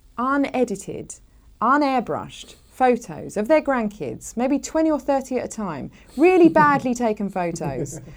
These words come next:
Speaker 1: They don't care. It's just share, share, share, share, share.
Speaker 2: Yeah.
Speaker 1: An eighteen-year-old will upload one beautifully curated, beautifully crafted,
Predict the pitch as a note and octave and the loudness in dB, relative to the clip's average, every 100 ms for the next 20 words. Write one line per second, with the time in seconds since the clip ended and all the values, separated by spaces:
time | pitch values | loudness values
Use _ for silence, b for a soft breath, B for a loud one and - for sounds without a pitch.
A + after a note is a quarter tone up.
0 | B - C4 E4+ D4 B3+ A3 D#3 - E3+ | B -2 2 4 2 -2 -2 -2 -4 -6
1 | - E3+ - E4 D#4+ D4 C4 A3+ A3+ G#3+ | -2 -2 2 2 2 2 2 2 2 0
2 | G3 G3 F3 - A2+ D#2+ - - B B | 0 -2 -4 -6 -8 -10 -16 -20 B B
3 | B B - - G#3 C4+ C4+ C4 A#3 D#3 | B B -20 -6 0 0 0 -2 -2 -4
4 | C#3 D3+ E3+ - F3+ F3 - D#3 E3+ D#3 | -8 -10 -10 -8 -6 -6 -6 -8 -8 -6
5 | E3 C3+ C3+ C#3 - - - _ - - | -6 -6 -10 -14 -20 -20 -20 _ -20 -10
6 | F3+ A#3 C4 B3 A#3 G#3+ G#3 G3+ - - | 0 2 2 0 -2 0 0 0 -6 -8
7 | F#3+ F3+ E3+ E3+ D#3+ D3 - b b - | -4 -4 -6 -6 -6 -8 -10 b b -4
8 | G3+ G3+ G3+ G3 F3+ - F#3+ F3+ F3 - | -2 -2 -4 -6 -6 -6 -6 -6 -8 -6
9 | D#3 | -6